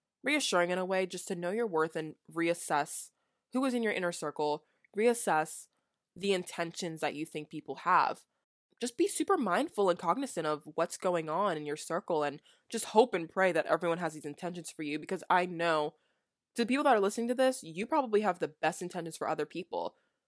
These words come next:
So just make sure that those people have the same intentions for you. Make sure that you keep a circle around you that is positive, that is light, that is extremely happy and generous and positive around you,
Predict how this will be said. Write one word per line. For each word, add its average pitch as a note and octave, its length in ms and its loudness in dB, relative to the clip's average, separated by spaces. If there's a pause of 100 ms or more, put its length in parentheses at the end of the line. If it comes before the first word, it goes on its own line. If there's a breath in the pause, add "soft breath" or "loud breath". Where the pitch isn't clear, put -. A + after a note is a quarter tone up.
So A3+ 640 4
just C4 160 -4
make C4 200 2
sure - 140 -4
that C4+ 100 -2
those A#3+ 120 -2
people A3+ 260 -4
have G3+ 180 -2
the F#3 100 -8
same F3 180 -4
intentions E3+ 380 -8
for - 140 -10
you. - 160 -6 (440 soft breath)
Make A3 160 2
sure C4 140 -2
that F#3 220 2
you F3 160 -4
keep - 280 -10
a G#3 60 0
circle F3+ 420 -4
around D3 300 -4
you D3+ 100 -8
that C#3+ 140 -2
is C#3 160 -8 (340 soft breath)
positive, A#3+ 460 4
that F3 140 0
is E3 160 -4
light, D3+ 500 0
that D3+ 200 0
is D3+ 280 -4
extremely F#3 480 -4
happy E3 420 0
and E3+ 160 -6
generous F3 400 -2
and D#3 200 -8 (340)
positive A3+ 640 2
around E3 380 -2
you, C#4 320 -2